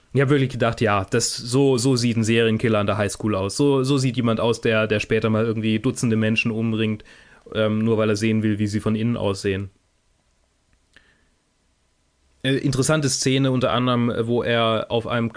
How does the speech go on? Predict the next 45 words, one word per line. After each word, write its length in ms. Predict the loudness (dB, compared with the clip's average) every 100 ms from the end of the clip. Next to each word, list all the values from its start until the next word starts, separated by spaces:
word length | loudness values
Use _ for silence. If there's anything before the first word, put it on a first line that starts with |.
| -6
einer 200 | -4 -2
Klassenfahrt, 840 | -2 -2 -2 -2 -2 -2 -2 -6 -6
ähm, 380 | -2 0 -2 -4
mit 140 | -2
dem 100 | 0
einzigen 340 | 0 -2 -2 -2
schwarzen 400 | 0 -2 0 0
Jungen 300 | 0 0 0
in 100 | 0
der 80 |
Klasse 380 | 0 0 -2 -2
irgendwie 420 | -4 -2 -2 -2
in, 160 | -2 -4
in 140 | -4 -2
einem 160 | -2
Zimmer 320 | -2 0 2
ist 240 | 0 -2 -6 -20 _ _ _ _
und 140 | -2
die 60 | 0
sitzen 280 | 0 0 0
auf 120 | 0
dem 100 | 2
Bett 220 | 0 0
und 160 | -2 0
Dahmer 560 | 0 2 0 0 -2 -6 -20 -20 -16
ist 300 | -4 -4 0
sichtlich, 640 | -2 -2 -2 -2 -4 -6
ähm, 580 | -2 -2 -2 -2 -4 -8 -4
äh, 320 | 0 0 -2
angetan 880 | -4 -4 -2 -2 -2 0 0 0 0
von 160 | 0
dessen 220 | 0 -2
Körper, 360 | 0 0 2 2
weil 140 | 2
der 160 | 0 -2
zieht 220 | -2 -4
sich 160 | -4 -2
halt 140 | -2
irgendwie, 380 | -2 -4 -2 -2
also 180 | -2 -2
er 60 |
hat 60 | -2
nur 100 | -2
noch 220 | -2 -4
ein, 240 | -12 -12